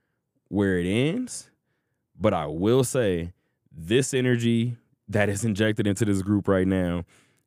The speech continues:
is not the same energy that was around this group about a month ago. So, um, again,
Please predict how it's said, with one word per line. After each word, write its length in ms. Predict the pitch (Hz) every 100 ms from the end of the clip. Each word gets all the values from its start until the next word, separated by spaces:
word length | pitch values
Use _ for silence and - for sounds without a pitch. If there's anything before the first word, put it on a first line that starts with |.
| -
is 240 | 90 87
not 260 | 92 104 101
the 80 |
same 280 | 95 98 92
energy 320 | 92 90 87
that 120 | 85 85
was 120 | 87
around 260 | 87 85
this 160 | 82 85
group 340 | 82 87 80 _ _ -
about 200 | 85 85
a 40 | 73
month 420 | 76 78 - - _ -
ago. 220 | 82 - - _ _ _ _ _ _ _ _ _ _
So, 640 | - 113 107 95 87 85 85 - _ _ _ -
um, 680 | 110 113 110 104 95 85 87
again, 460 | 123 117 135 139